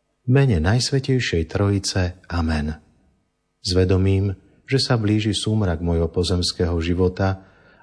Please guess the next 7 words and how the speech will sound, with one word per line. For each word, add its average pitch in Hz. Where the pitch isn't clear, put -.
a 107
so 107
živou 131
nádejou 107
vo 90
večný 92
život, 87